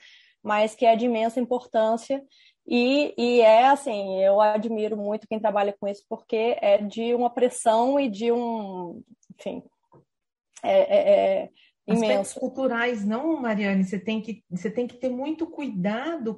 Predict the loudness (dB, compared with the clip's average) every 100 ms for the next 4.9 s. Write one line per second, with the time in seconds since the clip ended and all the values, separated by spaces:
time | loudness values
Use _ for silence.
0 | -6 -2 -2 -2 -6 -8 -10 -10 -8 -4
1 | -4 -4 -6 -6 -6 -10 -10 -8 -6 -2
2 | -2 0 0 0 -2 -4 -6 -8 -6 -8
3 | -8 _ -20 -4 -2 0 0 2 2 2
4 | 2 0 -2 -6 -8 -4 0 0 0